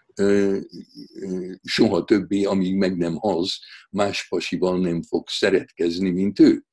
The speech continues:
Ö, tehát mi, mi itt a probléma? Hát így.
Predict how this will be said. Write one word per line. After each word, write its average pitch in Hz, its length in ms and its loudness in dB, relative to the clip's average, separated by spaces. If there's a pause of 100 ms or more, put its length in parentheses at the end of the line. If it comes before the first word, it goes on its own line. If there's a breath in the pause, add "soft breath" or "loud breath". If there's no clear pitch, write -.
(680 soft breath)
Ö, 90 420 -2 (1080)
tehát - 320 0
mi, 123 280 4
mi 139 120 6
itt 139 180 2
a 147 100 0
probléma? 85 680 0 (1080)
Hát - 280 -4
így. - 400 -12